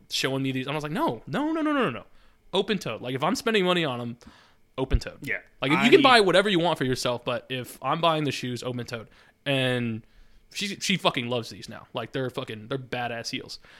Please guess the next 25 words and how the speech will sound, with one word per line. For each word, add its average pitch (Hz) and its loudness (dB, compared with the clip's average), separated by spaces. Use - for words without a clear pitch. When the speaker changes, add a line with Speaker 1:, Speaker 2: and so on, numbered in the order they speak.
Speaker 1:
Um, 120 -2
but 156 -4
anyways, 139 0
yeah, 123 0
it's 107 -10
like, 120 -10
that's, 143 -6
that's, - -6
for - -6
me, 151 -2
it's, 147 -4
uh, 110 -8
it's - -6
a 156 2
little 131 2
less 135 0
than 113 -6
that. 101 -10
You're 196 0
on, 196 -2
like, - 2
a 123 -6
Quentin - -6
Tarantino 120 -6
kick. - -10